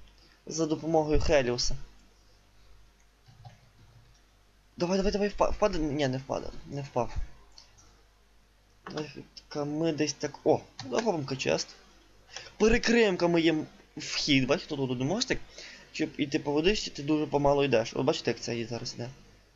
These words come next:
Реально помало. І дивіться, він по трьох купав. Це вообще прикольно. Ні, це не по-, капельки не прикольно, бо за мене зараз виходять. Так,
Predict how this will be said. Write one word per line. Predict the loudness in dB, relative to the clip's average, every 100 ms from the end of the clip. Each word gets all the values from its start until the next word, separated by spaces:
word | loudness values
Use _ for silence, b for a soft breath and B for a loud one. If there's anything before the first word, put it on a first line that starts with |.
| _
Реально | -2 0
помало. | 0 -2 -2 -4 -10 0
І | 2
дивіться, | 4 2 2 0 0
він | -2
по | -2
трьох | 0 0 -2
купав. | -2 -2 0 B B B -20
Це | -12 -4
вообще | -4 -2 -2
прикольно. | -2 -2 -2 -2 -10 -20 -20 -20 _ -18 -16 0
Ні, | 0
це | 4
не | 2
по-, | 2
капельки | 4 4 4 2
не | 0
прикольно, | 0 2 2
бо | 2
за | 2
мене | 2 2
зараз | 0 -2 -4
виходять. | -8 -4 0 0 -2 -14 -18 -14 -12 B B B B B -16 -20 -20 -20 -12 -10 -10 -14 -18 -20 _ _ -20 -4
Так, | -4